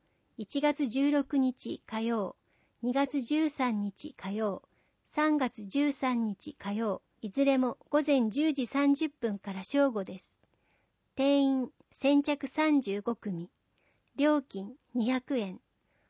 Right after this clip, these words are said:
申し込み期間。地区内の方は、六月十一日日曜から七月四日火曜。地区外の方は、六月二十一日水曜から七月四日火曜。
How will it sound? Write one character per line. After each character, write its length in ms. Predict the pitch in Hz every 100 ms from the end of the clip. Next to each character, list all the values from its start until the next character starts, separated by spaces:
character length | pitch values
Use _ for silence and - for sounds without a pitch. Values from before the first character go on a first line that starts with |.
| _ _ _ -
申 200 | 269 302
し 100 | -
込 160 | 285
み 140 | 277 285
期 120 | -
間。 280 | - 190 - _ _ _ _ _ _ _ _ _
地 120 | -
区 160 | 320 330
内 200 | 311 254
の 120 | 214
方 320 | 214 220 202
は、 180 | 190 - _ _ _ -
六 240 | 233 294
月 320 | 302 302 320
十 220 | 247 262 294
一 200 | 277 294
日 320 | 277 254 262
日 360 | 226 214 277
曜 180 | 285 269
か 160 | - 190
ら 160 | 180 - _ _
七 220 | - - 285
月 300 | 294 - 277
四 160 | 262
日 260 | - - 240
火 160 | 226 214
曜。 360 | 226 208 - _ _ _ _ _
地 140 | -
区 140 | - 311
外 200 | 294 262
の 140 | 208
方 260 | 196 202 208
は、 180 | 185 - _ _ _
六 240 | 220 - 294
月 240 | 302 311
二 180 | 302 302
十 240 | 269 226
一 220 | 208 -
日 320 | 240 233 - 226
水 340 | 277 285 294
曜 160 | 302 254
か 160 | -
ら 200 | 185 - -
七 200 | - -
月 320 | 277 277 -
四 200 | 269 254
日 220 | - 233 226
火 160 | 202
曜。 320 | 220 214 175